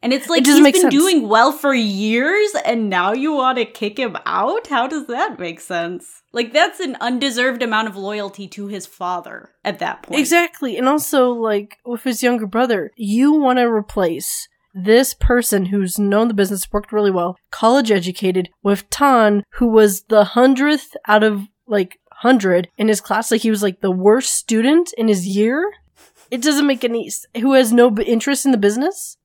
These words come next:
Speaker 2: and also is not the
Speaker 1: And it's
Speaker 2: legitimate
Speaker 1: constantly
Speaker 2: son.
Speaker 1: said that?
Speaker 2: He's not
Speaker 1: Oh
Speaker 2: the
Speaker 1: my
Speaker 2: legitimate son
Speaker 1: goodness.
Speaker 2: either.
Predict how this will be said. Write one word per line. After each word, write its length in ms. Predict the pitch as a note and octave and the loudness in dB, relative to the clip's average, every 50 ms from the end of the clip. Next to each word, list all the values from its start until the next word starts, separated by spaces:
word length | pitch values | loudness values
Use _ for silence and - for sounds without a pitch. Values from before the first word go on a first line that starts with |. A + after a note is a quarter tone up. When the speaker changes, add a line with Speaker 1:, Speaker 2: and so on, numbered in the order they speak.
| _ _ _ | _ _ _
Speaker 2:
and 180 | - A#3 A#3+ B3 | -2 0 0 2
also 240 | A3 B3 A#3+ - C4+ | 0 0 0 0 0
is 160 | C4 A3 G3+ | 0 0 2
not 260 | A3+ A3+ A#3+ C#4+ D#4+ - | 0 0 2 0 0 0
the 60 | A#3+ | 0
Speaker 1:
And 100 | D4 C#4 | 2 2
it's 60 | C#4 | 2
Speaker 2:
legitimate 340 | A3 - A#3+ C4 C4+ C#4+ C#4 | 4 6 6 6 6 8 6
Speaker 1:
constantly 540 | C#4 D4 D4+ - - D#4 D#4 D4 A3+ F#3+ E3+ | 6 6 4 2 4 4 4 4 4 2 0
Speaker 2:
son. 80 | E3+ - | -2 -4
Speaker 1:
said 260 | - C#4 C4 C#4+ D4 | -2 -2 -4 -4 -4
that? 280 | E4 G#4 A4+ A#4 C5 B4+ - - _ | -8 -8 -8 -8 -10 -12 -18 -14 _
Speaker 2:
He's 200 | - D4 D#4 C#4+ | 4 6 6 6
not 200 | D4 D4+ D#4 D#4 | 8 6 6 6
Speaker 1:
Oh 20 | D#4 | 6
Speaker 2:
the 40 | F4 | 4
Speaker 1:
my 60 | D#4+ | 4
Speaker 2:
legitimate 420 | D#4 C4 B3+ D4+ C#4+ D4 D4 C#4+ - | 4 4 4 4 4 4 4 4 6
son 160 | E4 D#4 D4+ | 4 4 6
Speaker 1:
goodness. 160 | E4 F4 F4 | 6 4 2
Speaker 2:
either. 220 | C#4+ E3 D3+ - | 2 -2 -2 -8